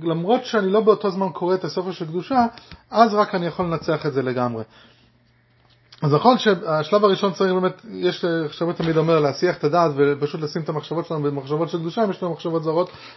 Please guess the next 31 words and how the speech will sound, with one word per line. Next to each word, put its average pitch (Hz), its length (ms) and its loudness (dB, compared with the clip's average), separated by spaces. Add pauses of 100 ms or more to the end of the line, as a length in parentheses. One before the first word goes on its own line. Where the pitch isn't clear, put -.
אז 147 120 2
בסופו 160 300 2
של 254 60 -2
דבר 233 140 4
צריכים 220 260 2
גם 220 120 6
להפעיל 214 580 2
את 175 120 -4
מידת 214 240 2
הגבורה 240 460 2 (580)
כדי 214 480 4
לנצח 175 520 -4
את 147 40 -10
זה 143 100 0
לגמרי. 123 400 -6 (560)
מה 123 60 -6
שאין 190 280 4
כאן 190 160 2
על 139 100 2
ידי 175 240 6
שהצטרף 160 540 -2
גם 196 160 2
כמידת 180 440 -2
היראה 165 240 4
דקדושה, 220 440 0
הנה 208 220 0
לגבי 156 280 2
בחינה 220 300 2
זו 226 160 0
אין 220 120 4
כוח 254 220 0